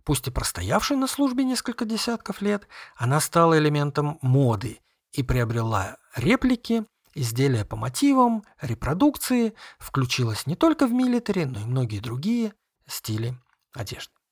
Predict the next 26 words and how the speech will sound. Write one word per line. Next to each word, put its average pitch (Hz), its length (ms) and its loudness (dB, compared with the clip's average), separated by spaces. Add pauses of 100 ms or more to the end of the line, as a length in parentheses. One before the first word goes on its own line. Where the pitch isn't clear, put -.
(320)
Ну 285 60 -2
и - 20 0
давай 247 160 6
напоследок 139 560 2
вернёмся 156 460 0
к - 140 -18
контркультуре, 127 920 0 (280)
бурным 107 400 -2
шестидесятым 107 800 -2
и - 160 -2
бэби-бумерам. 110 920 -2 (220)
Антивоенные 127 720 0
выступления 170 680 -2
проходили 147 680 -2 (260)
на 110 380 -2 (260)
общем 175 520 -2
фоне 120 480 -4
борьбы 117 560 0 (260)
за 107 360 -2
разные 160 520 0
гражданские 110 640 -4
права. 104 380 -6 (240)
За 117 220 -8
них 107 140 0
боролись 135 760 0
чёрные, 101 560 -2